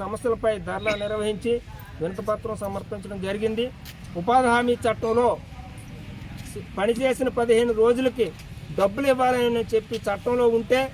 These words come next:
పనిచేసి రెండు నెలలు పూర్తయినా కానీ సుమారు ఎనిమిది వారాల నుంచి ఆరు వారాల వరకు కూడా డబ్బులు రాని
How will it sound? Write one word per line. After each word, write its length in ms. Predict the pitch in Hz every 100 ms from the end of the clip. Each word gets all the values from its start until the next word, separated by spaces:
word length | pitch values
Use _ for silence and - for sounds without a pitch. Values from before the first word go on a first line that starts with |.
| - - - -
పనిచేసి 500 | 202 247 262 262 262 240
రెండు 160 | 233 233
నెలలు 180 | 240 254 -
పూర్తయినా 460 | 254 247 262 254 254 240
కానీ 240 | 254 254 190 - - - -
సుమారు 300 | 208 254 262 240
ఎనిమిది 240 | 240 233 220
వారాల 300 | 240 262 262 262
నుంచి 160 | 233 233
ఆరు 120 | 233 220
వారాల 340 | 214 247 254 247
వరకు 200 | 240 233 214
కూడా 200 | 233 233 208 - - - 156
డబ్బులు 300 | 180 226 254
రాని 180 | 240 233